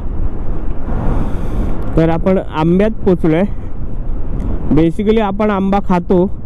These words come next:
पण आता मी आंब्यामध्ये आलोय. <laughs> आंबा शहर आहे हे, आंबा शहर. आणि इथून तुम्हाला राईट मारलात ना, तर आतून रस्ता जातो. अ, तुम्ही पावनखिंड जाऊ शकता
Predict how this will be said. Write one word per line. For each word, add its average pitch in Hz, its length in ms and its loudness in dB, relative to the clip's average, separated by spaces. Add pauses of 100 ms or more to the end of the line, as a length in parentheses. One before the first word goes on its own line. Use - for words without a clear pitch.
(120)
पण 147 120 0
आता 160 240 0
मी 190 140 2
आंब्यामध्ये 175 680 2
आलोय. 160 420 2 (1040)
<laughs> - 480 0 (960)
आंबा 147 320 2 (160)
शहर 160 260 2
आहे 151 220 0
हे, 165 80 0
आंबा 135 340 0
शहर. 147 240 0 (460)
आणि 165 380 2
इथून 185 400 2
तुम्हाला 185 580 0
राईट 170 300 0
मारलात 180 380 0
ना, 180 180 2
तर 175 120 -4
आतून 170 360 0
रस्ता 160 300 0
जातो. 170 360 0 (500)
अ, 135 300 2 (100)
तुम्ही 165 340 4
पावनखिंड 185 720 0
जाऊ 185 260 0
शकता 185 380 -2